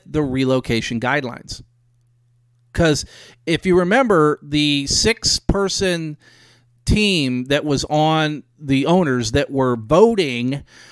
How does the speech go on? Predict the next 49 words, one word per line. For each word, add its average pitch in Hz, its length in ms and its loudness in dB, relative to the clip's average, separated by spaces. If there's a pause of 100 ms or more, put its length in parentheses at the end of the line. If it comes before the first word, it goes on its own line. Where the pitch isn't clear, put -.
on 160 220 0
the 147 80 -2
relocation, 156 1160 0 (300)
uh, 143 220 0
and 151 160 0
they 151 280 -2 (220)
all 202 320 6
voted 165 500 4
in 160 180 -4
favor, 165 500 0
five 180 320 2
out 170 140 2
of 143 60 -2
six - 300 -2
voted 147 300 0
in 135 100 -6
favor 151 320 0
of 127 60 0
the 127 60 -6
Carson 180 360 0
project. 117 640 -4 (1000)
Uh, 147 220 2
Art 156 200 2
Rooney 156 220 -2
was 135 160 -2
one 147 160 0
of 135 100 -4
those 123 180 -2
people. 131 420 -2 (920)
It 139 60 -4
didn't 185 200 4
have 175 140 2
anything 160 320 0
to 143 80 2
do 127 200 4
with 127 140 0
the 127 80 -4
relocation 117 560 0
guidelines 117 400 -2
and 123 100 -2
Rams 117 280 0
not 123 100 -4
being 117 160 -2
in 113 100 -2
compliance. 156 560 -4
His 139 200 -2
answer 147 280 -2
was 123 200 0
no, 127 300 0